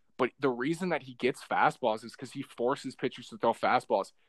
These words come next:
If he keeps that approach, he's gonna continue to rake. So the lineup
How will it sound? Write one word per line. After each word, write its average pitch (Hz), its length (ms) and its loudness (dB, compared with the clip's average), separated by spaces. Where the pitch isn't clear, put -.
If - 140 -2
he 196 120 0
keeps 180 300 -6
that 180 160 8
approach, 165 400 4
he's 135 140 -4
gonna 160 200 -4
continue 160 400 -8
to 147 80 -2
rake. 123 360 0
So 160 160 0
the 151 120 2
lineup 135 440 2